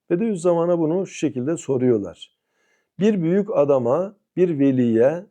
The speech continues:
bir şeyhe, bir büyük alime karşı nasıl hür olacağız?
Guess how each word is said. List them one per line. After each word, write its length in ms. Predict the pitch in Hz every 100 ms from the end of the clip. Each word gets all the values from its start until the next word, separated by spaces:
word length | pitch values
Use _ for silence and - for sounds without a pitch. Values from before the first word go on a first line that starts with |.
| 131
bir 140 | 170
şeyhe, 800 | 143 - 127 123 107 135 180 - _ _
bir 240 | 175 185 139
büyük 380 | 156 175 -
alime 420 | 139 135 139 160 160
karşı 580 | 117 107 104 175 220 - _ _
nasıl 420 | 220 214 - 123
hür 140 | 110 117
olacağız? 680 | 110 101 92 92 - -